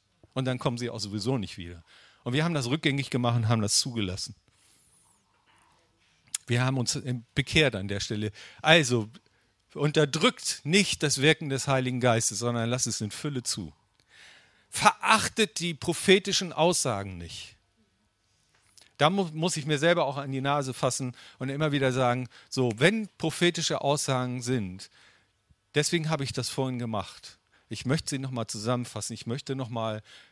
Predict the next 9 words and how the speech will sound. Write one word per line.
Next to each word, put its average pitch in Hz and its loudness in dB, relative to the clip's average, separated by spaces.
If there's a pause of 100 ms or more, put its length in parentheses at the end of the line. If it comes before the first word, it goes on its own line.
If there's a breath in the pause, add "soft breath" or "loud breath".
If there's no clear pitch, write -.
äh, 110 -2 (360)
sie - -8
aussprechen, 131 0
weil 123 -2
mir 208 0
geht 196 -6
es - -6
auch 175 2
so, 87 -4